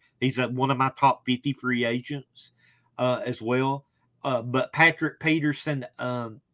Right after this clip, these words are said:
the reason I do agree with these reports is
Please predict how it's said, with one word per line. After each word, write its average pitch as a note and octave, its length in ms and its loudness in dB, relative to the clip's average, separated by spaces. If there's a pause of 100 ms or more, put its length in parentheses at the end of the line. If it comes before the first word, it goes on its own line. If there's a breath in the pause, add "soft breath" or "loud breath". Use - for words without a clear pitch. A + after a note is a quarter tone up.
(300)
the C3 120 2
reason D#3 420 2
I D3 200 6
do C3+ 260 4
agree B2 340 2
with C#3+ 220 0
these D#3 260 -2
reports E3 720 -6 (360 soft breath)
is B2 360 2